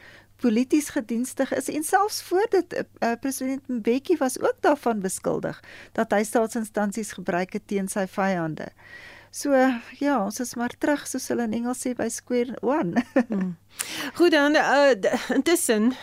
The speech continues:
Speaker 2: eh, Jannie, raak die nasie al meer vuisfoos, want hulle sit in die donker, dit is langer ure, al hoe meer, dit beïnvloed water, eh, jy weet, <laughs> die nasie is eintlik kwaad. Ek, ek ondervind mense is baie, baie boos en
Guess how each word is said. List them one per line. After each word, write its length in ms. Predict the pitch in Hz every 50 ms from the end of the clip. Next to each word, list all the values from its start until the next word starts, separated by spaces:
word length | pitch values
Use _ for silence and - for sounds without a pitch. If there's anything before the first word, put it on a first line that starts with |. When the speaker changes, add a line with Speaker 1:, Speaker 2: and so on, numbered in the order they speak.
| - - -
Speaker 2:
eh, 160 | - 220 214
Jannie, 580 | - 190 208 196 196 190 190 214 240 226 208 190
raak 260 | 196 190 185 196 -
die 100 | 220 214
nasie 400 | 196 185 180 190 190 - 214 -
al 120 | 196 196
meer 180 | 196 196 190 180
vuisfoos, 760 | - - - 196 185 - - - - - 202 196 208 214 -
want 160 | - 165 160
hulle 100 | - 170
sit 220 | 170 - 202 185 -
in 80 | 175
die 100 | 170 160
donker, 400 | 151 180 185 202 208 196 226 214
dit 140 | 196 190 160
is 80 | - -
langer 340 | 147 151 180 190 190 170 -
ure, 340 | 202 202 202 202 196 190
al 140 | - - 180
hoe 100 | 185 175
meer, 280 | 175 175 185 196 208 208 - - - - - - - - -
dit 120 | 185 165
beïnvloed 380 | 180 165 202 - - 180 151 156
water, 600 | 196 196 202 208 220 214 226 202 196 196 190 - - - - - - -
eh, 460 | - 160 190 185 156 151 156 143 208 - - - 220 -
jy 100 | 226 233
weet, 360 | 233 240 220 220 - - - - - - - 226 208
<laughs> 360 | - - - - - - -
die 140 | - 262 262
nasie 320 | 240 233 240 269 277 - 294
is 100 | 247 -
eintlik 320 | - 247 240 233 226 - _
kwaad. 480 | _ 262 262 208 165 80 - - - -
Ek, 180 | - - -
ek 220 | - - 190 - -
ondervind 480 | 202 202 196 - - - 240 226 202
mense 320 | 185 208 196 196 196 - 214
is 120 | 185 -
baie, 460 | 160 156 156 190 185 185 196 196 202
baie 340 | 175 160 180 175 175 175 175
boos 560 | 160 151 156 170 208 202 196 190 - - -
en 180 | - - 180